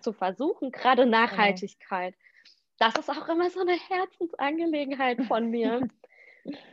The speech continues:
Speaker 1: Da ist auch gerade auf Netflix ein neuer Film rausgekommen. Ich setz den auch heute mal mit in den Link unten rein, weil das mir so am Herzen liegt. Das ist Bildung, die sollte jeder mal gesehen haben,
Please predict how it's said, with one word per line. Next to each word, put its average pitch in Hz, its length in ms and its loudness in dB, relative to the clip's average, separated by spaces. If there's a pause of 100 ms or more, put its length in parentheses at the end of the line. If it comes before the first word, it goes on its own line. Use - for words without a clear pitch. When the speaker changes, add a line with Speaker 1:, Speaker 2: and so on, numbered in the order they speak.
(320)
Speaker 1:
Da 254 140 6
ist 311 100 2
auch - 160 2
gerade 294 520 2
auf 240 200 -4
Netflix 311 600 0
ein 285 100 -2
neuer 269 300 6
Film 349 300 0
rausgekommen. 247 800 -2
Ich 240 100 -8
setz 294 200 -2
den 302 160 2
auch 285 300 0
heute 302 260 -2
mal 254 180 -2
mit 269 200 -4
in 247 140 -4
den 226 140 -4
Link 269 320 -4
unten 247 280 -4
rein, 214 380 0 (420)
weil 240 180 4
das 277 180 2
mir 254 140 -4
so 247 180 -2
am 233 160 -4
Herzen 254 480 -6
liegt. 226 380 -8 (220)
Das 226 180 0
ist - 240 -6 (580)
Bildung, 311 460 6
die 285 140 -6
sollte 240 300 -2
jeder 240 340 2
mal 220 200 -4
gesehen 254 540 -4
haben, 185 560 -8